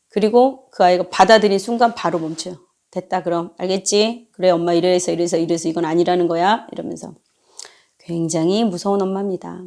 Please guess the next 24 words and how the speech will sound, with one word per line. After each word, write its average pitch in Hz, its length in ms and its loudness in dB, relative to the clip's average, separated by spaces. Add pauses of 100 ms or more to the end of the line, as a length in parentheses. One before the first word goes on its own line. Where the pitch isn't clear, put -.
(300)
저는 180 240 -12
호랑이 233 360 -4
엄마. 175 400 -10 (500)
제 190 180 -8
수-, - 240 -10
추측인데요. 190 920 -6 (640)
저는 190 340 -6
뭐 175 540 -2
애들이 180 280 -4
다 160 140 -6
큰 240 180 -2
다음에도 170 720 0
"니 185 160 -4
알아 185 180 -4
살아라. 190 640 -6
엄마 190 300 -4
보러 175 200 0
자주 175 280 -6
오지 180 120 -6
말아라." 180 580 -4
<laughs> - 40 0
막 - 140 0
이런 196 300 0
편이거든요. 214 580 -4